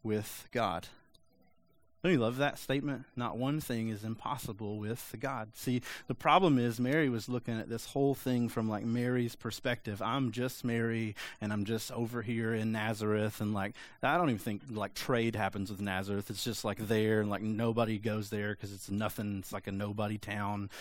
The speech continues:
Here's Mary, who, like, maybe seven people on the planet, I'm exaggerating, know who she is, and,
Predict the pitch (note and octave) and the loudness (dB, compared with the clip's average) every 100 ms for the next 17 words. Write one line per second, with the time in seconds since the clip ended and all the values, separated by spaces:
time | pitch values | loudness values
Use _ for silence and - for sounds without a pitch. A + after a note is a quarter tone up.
0 | - - A#2+ G#2 G#2+ A2 A2+ A2 A2 G#2+ | -12 -2 0 0 0 2 2 2 0 0
1 | G#2+ G2+ G#2 - - A2+ A#2 A#2 - A2+ | 0 -2 -4 -10 -2 0 2 0 -2 -2
2 | A2 A2 A#2 A2+ A2 A2 G#2 - A2 G#2 | 0 0 0 0 0 2 -2 -2 -2 -2
3 | G#2 G#2 G2+ G#2 G#2 G2+ G#2 G#2 G#2 A2+ | -4 -4 -6 -4 -4 -2 -2 -2 0 -2
4 | A2 A2 - G#2+ C#3+ C3+ B2+ A#2 - - | 0 -2 -2 2 4 4 2 -2 -8 -6
5 | - B2 B2 | 4 6 6